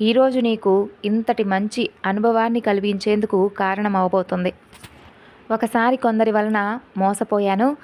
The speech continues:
మరలా అలాంటి వారు ఇక నాకు జీవితంలో ఎదురుపడరు అని మాత్రం అనుకోవద్దు. ఎందుకంటే మంచి అనేటటువంటి ముసుగులో దాగి ఉన్నవారు ఎందరో ఉన్నారు. వారు కొంతమందైనా సరే నీకు మరలా ఎదురుపడవచ్చు, కానీ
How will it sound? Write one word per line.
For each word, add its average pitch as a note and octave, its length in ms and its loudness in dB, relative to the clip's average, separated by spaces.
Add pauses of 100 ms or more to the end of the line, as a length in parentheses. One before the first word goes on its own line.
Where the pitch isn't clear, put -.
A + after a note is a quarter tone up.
(240)
మరలా A3+ 340 2 (180)
అలాంటి A3 380 0
వారు G#3+ 260 0
ఇక A3 220 -2 (420)
నాకు G3 220 -2
జీవితంలో G#3 600 0
ఎదురుపడరు G3 680 0 (220)
అని G3 140 -2
మాత్రం G#3 440 0 (120)
అనుకోవద్దు. F#3+ 520 -2 (400)
ఎందుకంటే A3 680 0 (340)
మంచి A#3+ 460 0
అనేటటువంటి A3 540 0
ముసుగులో G3+ 480 0
దాగి G3+ 300 0
ఉన్నవారు G3 560 -2 (180)
ఎందరో F#3+ 380 0
ఉన్నారు. F#3 340 -2 (520)
వారు G3 400 -4 (340)
కొంతమందైనా A#3+ 680 2
సరే G3 320 0 (180)
నీకు F#3+ 200 -4
మరలా F#3+ 300 2
ఎదురుపడవచ్చు, F#3+ 720 -2 (380)
కానీ G3 300 0